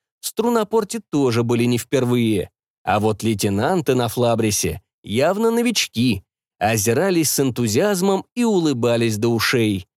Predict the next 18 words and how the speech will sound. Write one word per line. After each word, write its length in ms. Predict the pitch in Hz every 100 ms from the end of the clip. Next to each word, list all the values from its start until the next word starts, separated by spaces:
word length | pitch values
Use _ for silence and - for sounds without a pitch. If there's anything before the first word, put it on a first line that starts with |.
| _ _ _ _ _ _
Наверняка 800 | 107 120 120 113 113 104 - 208
свежее 560 | - 160 185 156 180
назначение, 1000 | 175 175 151 185 - 135 123 120 98 73 - _
в 120 | - 123
гвардейский 720 | 113 165 175 208 180 - 214
полк, 480 | - 117 92 80 _ _ _
а 180 | 107 110
они 200 | 107 107
оба — 380 | 165 123 87 - _ _
пилоты. 640 | 247 214 131 107 98 76 - _ _ _ _ _ _ _ _
Легко 580 | 156 254 233 - - 233
представить, 680 | - 123 - - 120 113 110
что 260 | - 135
творится 540 | 113 117 117 117 - 123
в 60 |
рьяных 520 | 113 110 117 117 107 -
лейтенантских 720 | 113 123 117 117 - 131 120
душах. 640 | 127 117 101 98 85 -